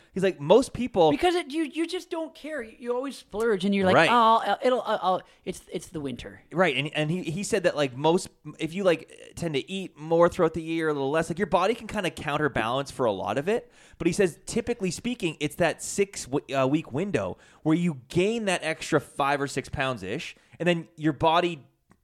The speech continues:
Speaker 1: can't compensate for that because it's such a short amount of time, and then you don't end up losing it the rest of the year. So after, like, five years, you're, like, twenty, twenty-five pounds heavier, and that's why.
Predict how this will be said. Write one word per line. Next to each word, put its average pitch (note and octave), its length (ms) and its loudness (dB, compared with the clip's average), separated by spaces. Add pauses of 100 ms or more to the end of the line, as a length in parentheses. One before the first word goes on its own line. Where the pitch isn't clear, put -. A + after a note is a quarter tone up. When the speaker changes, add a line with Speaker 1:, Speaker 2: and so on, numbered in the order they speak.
(220)
Speaker 1:
can't D#3 260 -8
compensate C#3+ 600 -4
for B2+ 80 -10
that A2+ 380 -4 (300)
because C3 200 -4
it's C3+ 80 -8
such C3+ 80 -12
a A#2 40 -14
short C3 240 0
amount A#2 200 -6
of - 20 -18
time, B2+ 260 -6
and - 60 -8
then C#3 140 -4
you C3 60 -14
don't D3 200 4
end C#3 140 -2
up B2+ 140 -2
losing B2+ 400 -8
it G#2+ 160 -10
the A2+ 80 -8
rest A2 240 -6
of G#2 60 -10
the A2 60 -8
year. C#3 200 -6 (240)
So F3+ 100 0
after, E3 220 0
like, C#3+ 160 0
five C#3 400 4
years, F3 260 0
you're, C3 80 -2
like, A#2 140 -6
twenty, B2+ 360 -4
twenty-five B2 440 -2
pounds B2 240 -4
heavier, D3 340 -8
and G#2+ 80 -14
that's G#2+ 180 -8
why. C#3 280 -4